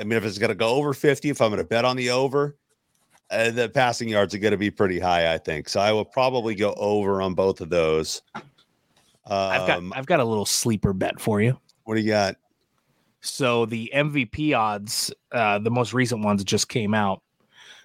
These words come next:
Speaker 2: Josh Allen plus two hundred. He's the number one. He's the favorite. Patrick Mahomes plus four fifty. Lamar Jackson and Jalen Hurts both at plus six hundred. Justin Herbert at plus fourteen hundred. Joe Burrow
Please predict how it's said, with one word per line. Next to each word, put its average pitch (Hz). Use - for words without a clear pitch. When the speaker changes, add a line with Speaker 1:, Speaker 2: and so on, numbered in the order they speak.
Speaker 2:
Josh 156
Allen 135
plus 139
two 131
hundred. 120
He's 117
the 117
number 113
one. 110
He's 110
the 107
favorite. 92
Patrick 127
Mahomes 117
plus 123
four 120
fifty. 104
Lamar 117
Jackson 123
and 117
Jalen 113
Hurts 120
both 123
at 107
plus 117
six -
hundred. 135
Justin 131
Herbert 139
at 120
plus 117
fourteen 139
hundred. 104
Joe 127
Burrow 131